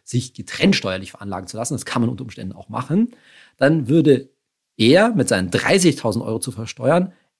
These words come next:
gute fünftausend Euro an Einkommenssteuer zu zahlen haben und sie mit den fünfzigtausend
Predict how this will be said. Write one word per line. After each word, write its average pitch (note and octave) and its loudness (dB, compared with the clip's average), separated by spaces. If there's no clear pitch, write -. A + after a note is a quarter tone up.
gute G3+ 2
fünftausend G2+ 2
Euro G2 -12
an B2+ -6
Einkommenssteuer C#3+ -4
zu - -12
zahlen D3 -8
haben G#3 -4
und C3 0
sie D#3+ 2
mit D3+ 2
den G2+ -6
fünfzigtausend B2+ 0